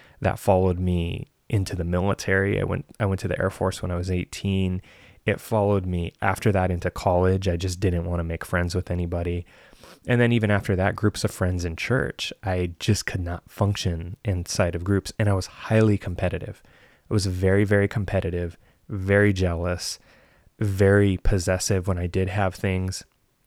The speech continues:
And I was very good at lying and stealing. Even from a young age, I could,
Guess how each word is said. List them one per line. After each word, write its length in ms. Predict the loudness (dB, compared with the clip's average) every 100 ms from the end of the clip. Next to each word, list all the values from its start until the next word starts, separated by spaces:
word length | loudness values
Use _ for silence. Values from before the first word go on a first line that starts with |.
| _ _ _ -12 0
And 340 | 2 2 -2 0
I 240 | 4 4
was 240 | 4 2
very 320 | 2 4 4 4
good 180 | 2
at 120 | 2 0
lying 300 | 0 0 -4
and 80 |
stealing. 440 | -8 -4 -2 -2 -8 -14 -20 -20 _ _
Even 220 | 4 4
from 200 | 4 2
a 40 | 2
young 260 | 2 0
age, 240 | -2 -4 -4
I 120 | -4
could, 340 | 0 -2 -4